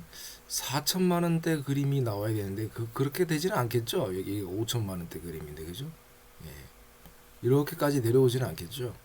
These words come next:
음. 예, 요거는, 음, 예, 그냥 내, 제 개인적인 생각이니, 예, 여기까지만 보고 저, 저 넘어가도록 하겠고,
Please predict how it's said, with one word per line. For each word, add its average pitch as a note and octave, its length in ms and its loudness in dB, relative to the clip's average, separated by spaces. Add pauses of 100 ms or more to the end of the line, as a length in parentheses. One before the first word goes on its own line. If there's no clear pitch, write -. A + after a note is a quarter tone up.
(140)
음. - 120 -16 (2000)
예, F2 120 -4
요거는, G#2+ 360 0 (340)
음, F#2 320 -2 (320)
예, A#2+ 120 6 (580)
그냥 G#2+ 340 -2
내, A#2 160 8 (880)
제 - 120 -6
개인적인 B2+ 420 6
생각이니, A#2+ 800 0 (280)
예, F#2+ 560 -12
여기까지만 F#2 560 -4
보고 F2+ 540 -2 (520)
저, - 120 -12 (260)
저 - 160 -10 (140)
넘어가도록 F#2 560 -6
하겠고, F2+ 500 -2